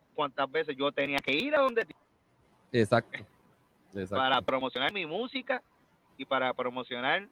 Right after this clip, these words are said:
Speaker 1: mi, lo que estaba haciendo. Ahora, no,
Speaker 2: Correcto.
Speaker 1: ahora estoy yo haciendo promoción de Happy en el carro mío con un celular, en la, o sea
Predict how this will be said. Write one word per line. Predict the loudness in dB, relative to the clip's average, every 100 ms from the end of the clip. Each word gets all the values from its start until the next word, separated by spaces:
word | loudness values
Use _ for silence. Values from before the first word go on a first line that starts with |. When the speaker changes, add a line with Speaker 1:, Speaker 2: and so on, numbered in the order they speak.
| -14
Speaker 1:
mi, | -14 -14 -6
lo | -6
que | -4
estaba | -4 -2 -2
haciendo. | -2 -8 -12 -18 _ _ _ _
Ahora, | -2 0 2 0
no, | 0 -2
Speaker 2:
Correcto. | -2 0
Speaker 1:
ahora | 2 2
estoy | 2 0 4
yo | 6 6 2 _ _ _ -10
haciendo | -8 -2 0
promoción | 0 0 -2 0
de | 4
Happy | 8 6 4 -6 -10 _ _ _ _ _ _ _
en | 0 0
el | 4
carro | 4 4 2
mío | 2 0 -4 _ _ _ _ _ _
con | -6 -4
un |
celular, | -2 0 4 4 4
en | 2 0
la, | -4
o |
sea | 2 4 4